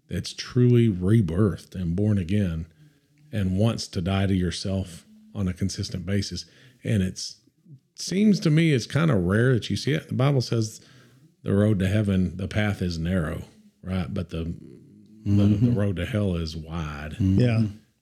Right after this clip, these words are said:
Speaker 1: And, um, so clearly most people aren't gonna go. I mean, that's just the fact of nature, but m-,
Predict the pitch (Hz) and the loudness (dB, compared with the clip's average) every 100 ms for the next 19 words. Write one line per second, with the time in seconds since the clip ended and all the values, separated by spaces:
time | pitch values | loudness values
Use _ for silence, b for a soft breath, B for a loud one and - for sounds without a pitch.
0 | - 117 101 95 92 87 80 78 _ _ | -6 -2 0 2 0 0 -4 -6 _ _
1 | _ _ _ _ _ _ _ _ _ _ | _ _ _ _ _ _ _ _ _ _
2 | _ _ _ _ _ _ _ - 117 113 | _ _ _ _ _ _ _ -8 -2 0
3 | 101 - - 147 135 98 92 87 - 107 | 0 -2 2 4 4 2 0 -4 0 2
4 | 117 - 101 92 95 95 98 98 92 90 | 2 0 -2 -2 -2 -2 -4 -6 -4 -2
5 | 107 175 135 - - _ _ _ _ _ | 2 2 2 -2 -14 _ _ _ _ _
6 | _ _ _ _ _ _ 104 101 104 131 | _ _ _ _ _ _ -4 0 2 2
7 | - 101 - - 92 87 90 - 117 165 | 0 -4 -6 -8 -6 -4 -6 -2 0 0
8 | - 85 92 52 | -4 -6 -6 -8